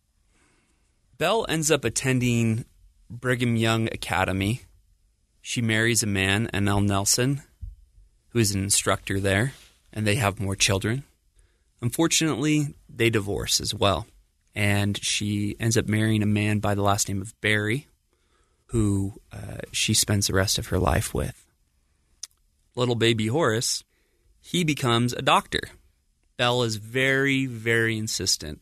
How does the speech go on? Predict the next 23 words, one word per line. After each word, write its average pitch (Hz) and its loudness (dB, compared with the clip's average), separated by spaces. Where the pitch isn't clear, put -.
on 98 2
her 98 -2
children 123 0
and 98 -2
her 92 -2
family 113 2
members 104 0
receiving 107 0
an 95 -2
education. - -2
That 135 2
is 131 0
her 117 -2
family 104 0
legacy. 95 -2
Aunt 123 -2
Belle 104 2
wants 110 0
you 113 -8
to 120 0
get 92 2
an 92 2
education. - -2